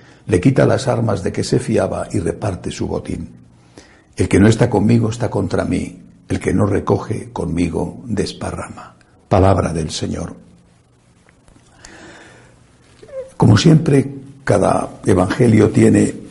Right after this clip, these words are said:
muchas enseñanzas y, como siempre, también tenemos que seleccionar algunas, porque si no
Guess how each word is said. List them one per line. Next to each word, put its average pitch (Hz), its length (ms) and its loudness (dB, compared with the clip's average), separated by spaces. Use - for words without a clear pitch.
muchas - 540 2
enseñanzas 87 920 -6
y, 98 100 2
como 90 280 2
siempre, - 400 0
también 104 600 -2
tenemos - 500 -4
que - 480 -2
seleccionar - 1040 -6
algunas, 113 640 -2
porque - 400 -14
si - 140 -8
no - 300 -4